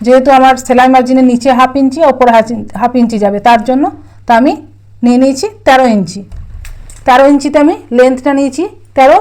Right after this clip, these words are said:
এই যে বারো আর প্লাস এক ইঞ্চি তেরো নিয়ে নিয়েছি। এরপরে আমি নেব যে শোল্ডার। আমি শোল্ডার এখানে আমি নিচ্ছি এই পাঁচ ইঞ্চি। পাঁচ ইঞ্চি আমি শোল্ডার নিয়েছি, যেহেতু আমার গলাটা ডিপ নেক হচ্ছে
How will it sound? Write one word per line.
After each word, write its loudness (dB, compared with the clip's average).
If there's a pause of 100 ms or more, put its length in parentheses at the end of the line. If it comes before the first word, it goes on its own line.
(120)
এই -4
যে 0 (100)
বারো 4 (160)
আর 2 (100)
প্লাস 2 (280)
এক -6
ইঞ্চি -4 (160)
তেরো 2
নিয়ে -4
নিয়েছি। -14 (560)
এরপরে 4
আমি 0
নেব 0 (580)
যে 4 (840)
শোল্ডার। 0 (480)
আমি -2 (360)
শোল্ডার 2
এখানে 0
আমি -2 (340)
নিচ্ছি -2 (680)
এই 0 (360)
পাঁচ 2 (100)
ইঞ্চি। -8 (840)
পাঁচ 2 (100)
ইঞ্চি -4 (100)
আমি -2 (320)
শোল্ডার 4
নিয়েছি, 0 (180)
যেহেতু 2 (100)
আমার 2 (400)
গলাটা 4 (220)
ডিপ 0 (100)
নেক 4 (100)
হচ্ছে 0